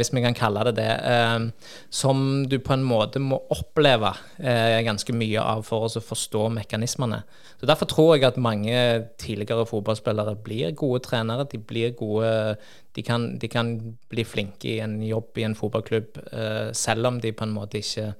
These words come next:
ikke har, eh, har den utdannelsen som gjerne kreves, eh, men de har den, de har den fotballutdannelsen som, eh,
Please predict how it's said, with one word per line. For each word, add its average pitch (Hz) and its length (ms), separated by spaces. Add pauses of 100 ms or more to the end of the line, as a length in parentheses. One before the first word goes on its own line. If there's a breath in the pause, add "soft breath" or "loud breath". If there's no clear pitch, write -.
(460 loud breath)
ikke 120 300
har, 107 320
eh, 104 260 (920 soft breath)
har 113 80
den 107 240
utdannelsen 110 480
som 107 160
gjerne 101 240
kreves, - 640
eh, 113 400
men 113 240
de 113 80
har 113 240
den, 110 400
de 110 80
har 117 160
den 113 160
fotballutdannelsen 117 880
som, 110 240
eh, 107 320